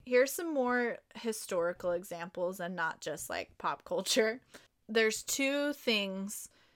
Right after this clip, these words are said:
involving Mother Teresa that are part of the Mandela effect. So the first one is that people remember her name being spelled with an H,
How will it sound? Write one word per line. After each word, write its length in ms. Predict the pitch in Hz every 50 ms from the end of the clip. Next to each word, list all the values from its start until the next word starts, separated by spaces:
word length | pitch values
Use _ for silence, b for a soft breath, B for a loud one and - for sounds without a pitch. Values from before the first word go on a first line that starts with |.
| b b b b b b _ _ -
involving 480 | 226 220 208 208 202 202 196 208 214 208
Mother 300 | 196 190 185 185 190 190
Teresa 720 | 190 - 202 180 175 175 190 - - 196 190 202 214 208 202
that 260 | 214 190 185 170 -
are 100 | - 185
part 240 | 175 196 - 190 185
of 120 | 180 175 -
the 80 | 180
Mandela 560 | 180 175 165 170 170 175 151 156 147 87 104
effect. 520 | - - - - 101 - - - - - - _
So 180 | - - 175 185
the 80 | 190
first 380 | 190 - 254 254 285 277 - -
one 240 | 226 202 196 190 190
is 300 | - - 196 190 190 -
that 400 | - 190 180 180 175 - - -
people 360 | - 208 202 - 202 196 190
remember 440 | 190 190 190 185 185 185 185 190 196
her 180 | 196 208 190
name 300 | 185 185 185 180 180 180
being 240 | 185 175 170 175 185
spelled 280 | - - - 160 147 -
with 140 | 170 -
an 120 | - 165 - -
H, 560 | - 180 202 - - - - - - -